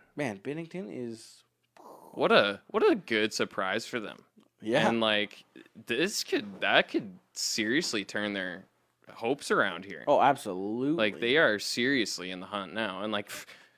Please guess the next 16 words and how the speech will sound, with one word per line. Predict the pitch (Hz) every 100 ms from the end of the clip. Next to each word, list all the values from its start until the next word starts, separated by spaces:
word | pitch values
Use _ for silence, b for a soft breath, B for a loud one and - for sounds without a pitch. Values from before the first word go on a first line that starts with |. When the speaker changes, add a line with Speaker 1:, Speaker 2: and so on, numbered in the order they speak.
| B -
Speaker 2:
they | 156
could | 170 -
catch | 170 170 -
Dallas. | - 202 120 - - _ _ _ _ _ _ -
And | 117
Dallas | 101 104 180
is | 120
getting | 120 104
their | 104
asses | 98 131 - 101
whooped | 101 101 101
last | 98 98
time | 104 95
I | 92
looked | 92 98
tonight. | - 92 127 113